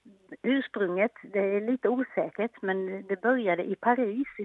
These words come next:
slutet av artonhundratalet, början av nittonhundratalet, så det är ju relativt gammalt.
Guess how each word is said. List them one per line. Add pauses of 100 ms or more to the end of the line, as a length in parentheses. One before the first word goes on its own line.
slutet
av
artonhundratalet, (280)
början
av
nittonhundratalet, (120)
så
det
är
ju
relativt
gammalt.